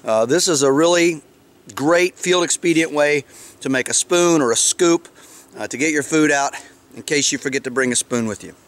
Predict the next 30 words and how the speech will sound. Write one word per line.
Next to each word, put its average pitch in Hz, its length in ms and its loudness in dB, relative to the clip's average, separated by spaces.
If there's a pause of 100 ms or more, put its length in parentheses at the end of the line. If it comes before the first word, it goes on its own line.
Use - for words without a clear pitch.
(1000)
And 113 100 -12
by 156 140 2
the 151 60 2
way, 147 260 2 (500)
it's - 80 -18
a - 40 -16
pretty 151 180 -2
good 131 140 0
sized 131 280 0
spoon. 123 320 -2 (1500)
It'll 113 140 -10
hold 123 320 -4
probably 139 400 0
a 123 60 2
lot 131 160 0
more 131 180 0
than 120 120 0
you 120 60 -2
can 104 140 -8
put 123 160 -2
in 101 60 -4
your 101 100 -6
mouth. 104 320 -8 (540)
Or 123 120 0
it'll 131 120 2
hold 147 180 0
probably 135 420 0
a 123 80 2
lot 135 160 2
more 127 300 0